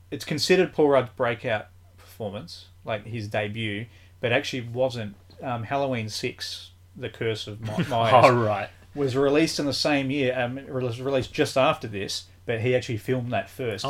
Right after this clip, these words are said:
Speaker 1: So that's
Speaker 2: Oh.
Speaker 1: technically his debut, but it actually was, uh, released after Clueless.
Speaker 2: Isn't that a Paul Rudd fun fact?
Speaker 1: Yeah.
Speaker 2: I like it.
Speaker 1: Um, but he has really good chemistry,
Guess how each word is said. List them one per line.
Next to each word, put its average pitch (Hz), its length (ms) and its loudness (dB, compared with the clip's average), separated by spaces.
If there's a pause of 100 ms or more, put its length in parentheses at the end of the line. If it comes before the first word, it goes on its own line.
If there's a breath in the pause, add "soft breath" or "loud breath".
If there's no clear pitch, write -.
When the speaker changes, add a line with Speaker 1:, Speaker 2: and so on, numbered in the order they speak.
(100)
Speaker 1:
So 147 80 -2
that's 143 200 2
Speaker 2:
Oh. 143 40 -2
Speaker 1:
technically 135 500 0
his 117 200 -4
debut, 113 480 -2
but 113 120 -6
it - 80 -10
actually 123 280 -10
was, 110 180 -8
uh, 110 200 -8
released 110 460 -6
after 113 440 -6 (300 loud breath)
Clueless. 131 400 -4
Speaker 2:
Isn't 127 300 2
that 117 140 6
a 180 40 0
Paul 113 360 -2
Rudd 107 240 0
fun 104 280 -8
fact? 107 400 -8
Speaker 1:
Yeah. 180 360 -6 (180)
Speaker 2:
I - 40 -10
like 123 340 -6
it. 117 240 -10
Speaker 1:
Um, 147 240 2 (140)
but 170 140 10
he 214 100 8
has 180 140 8
really 170 220 10
good 156 140 2
chemistry, 139 720 -2